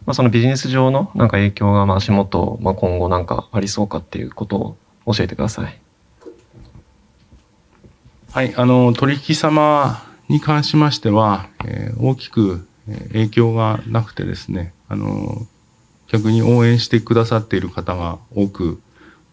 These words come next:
Speaker 2: ございました。
Speaker 1: あの、まあ、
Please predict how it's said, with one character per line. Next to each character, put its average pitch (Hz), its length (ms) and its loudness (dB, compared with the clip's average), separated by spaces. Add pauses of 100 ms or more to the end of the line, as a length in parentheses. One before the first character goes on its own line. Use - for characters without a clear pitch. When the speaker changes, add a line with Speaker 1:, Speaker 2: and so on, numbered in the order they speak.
(100)
Speaker 2:
ご 95 120 -2
ざ 87 120 -2
い 87 40 -4
ま 90 120 -6
し - 80 -10
た。 78 200 -8 (3750)
Speaker 1:
あ 120 60 -6
の、 107 140 0
ま 104 120 2
あ、 95 100 -6